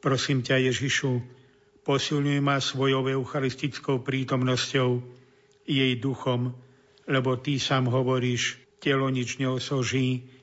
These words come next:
iba duch dáva život." Prosím ťa, Ježišu, daj, aby čas slávenia Vianoc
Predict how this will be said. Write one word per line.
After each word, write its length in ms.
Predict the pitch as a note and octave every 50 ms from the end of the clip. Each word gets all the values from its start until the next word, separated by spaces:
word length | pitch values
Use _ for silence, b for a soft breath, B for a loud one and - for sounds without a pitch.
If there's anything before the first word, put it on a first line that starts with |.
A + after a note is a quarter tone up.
| B _ -
iba 240 | C#3 A#2+ C3 B2+ B2+
duch 400 | A#2+ A2 C#3 C#3 B2 A2 A2+ A2+
dáva 320 | B2+ B2 B2 A#2+ A#2+ A#2+
život." 480 | A#2+ A2+ - C3 B2 A2+ A#2+ B2 A#2+ - - - _ _ _ _ _ - -
Prosím 480 | - C#3 C#3 C3+ - D#3 D3 C#3+ C3
ťa, 160 | - D3 C#3
Ježišu, 720 | C3+ C3 C3+ B2 G2 C#3+ C3 - - C#3+ C3+ C3 C3 A#2+ B B B B B B B
daj, 320 | - - C#3+ C#3 C#3 C#3 C3+
aby 160 | B2+ C#3 C#3
čas 240 | - - C#3 B2 -
slávenia 640 | - - C#3 C#3 D3 D3 C#3+ D3+ D3+ D3 D3 D3
Vianoc 640 | C3+ B2+ C3+ C3+ C#3 C3+ C3 A#2+ A2+ A2 - - -